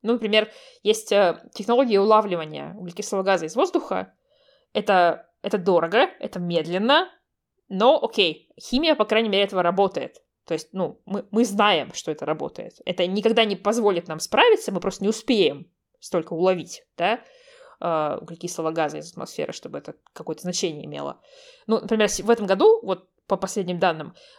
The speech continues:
совокупные мощности механического улавливания у-, С О два из атмосферы в миллион раз меньше, чем ежегодные выбросы. То есть нам надо в миллион раз больше этих мощностей.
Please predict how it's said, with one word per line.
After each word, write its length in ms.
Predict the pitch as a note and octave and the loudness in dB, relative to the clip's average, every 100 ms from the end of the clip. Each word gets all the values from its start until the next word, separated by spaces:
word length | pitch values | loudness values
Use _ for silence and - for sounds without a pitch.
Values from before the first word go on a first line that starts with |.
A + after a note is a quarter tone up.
| _ | _
совокупные 460 | - A3+ C4 G#3+ F#3 | 0 2 2 0 2
мощности 640 | B3 - G4 - E3+ - _ | 2 2 -8 -2 -2 -2 _
механического 680 | G3 A#3 A3+ - - E3 D#3+ | -4 0 0 0 -4 -4 -2
улавливания 680 | F3 E3 D3 C#3+ D3+ E3+ _ _ - | 0 0 -2 -12 -16 -18 _ _ -16
у-, 160 | E3+ F3 | -16 -8
С 80 | - | -4
О 80 | E3 | -2
два 200 | E3 D3 | -2 -2
из 120 | - | -8
атмосферы 440 | - E3+ D#3 C#3+ - - - - | -14 -8 -6 -8 -12 -20 -20 -12
в 160 | F#3 A3+ | 0 4
миллион 420 | C#4+ A#3 C4+ B3 | 6 8 6 6
раз 240 | G#3+ - | 2 2
меньше, 560 | A3 G#3 F3+ - D3 - | -2 -4 -4 -8 -8 -10
чем 200 | - F#3+ | -4 -4
ежегодные 560 | F3+ G#3+ F#3+ A#3 B3 A3+ | -2 -2 4 4 4 -2
выбросы. 440 | F#3+ - - - _ _ _ _ _ _ _ - | -2 -8 -10 -16 _ _ _ _ _ _ _ 0
То 60 | |
есть 140 | F#3+ G#3+ | 0 2
нам 100 | G#3+ | 0
надо 180 | A3 G#3 | 2 0
в 120 | G#3+ | 4
миллион 480 | B3+ B3+ G#3+ C#4+ E4+ | 6 8 8 8 8
раз 220 | B3 C#4 | 6 6
больше 460 | A3 C#4 A3+ - D3+ | 2 4 4 2 -12
этих 220 | D3+ - | -12 -14
мощностей. 500 | E3 - - - - | -16 -14 -18 -16 -20